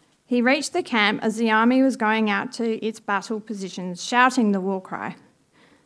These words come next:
Israel and the Philistines were drawing up their lines facing each other. David left his things with the keeper of supplies, ran to the battle lines,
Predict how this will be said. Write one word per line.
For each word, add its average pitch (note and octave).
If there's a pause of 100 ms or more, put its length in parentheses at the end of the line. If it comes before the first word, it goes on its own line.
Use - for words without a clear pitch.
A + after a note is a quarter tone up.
(200)
Israel D4+
and C#4+
the C4+
Philistines A3
were G#3+
drawing B3
up C4
their C4+
lines G3
facing A3
each A3
other. E3 (960)
David C4
left B3
his D#4
things A3+
with A3+
the A3
keeper G#3+
of C4
supplies, F#3 (340)
ran A#3+
to C4
the C4+
battle G#3
lines, F#3+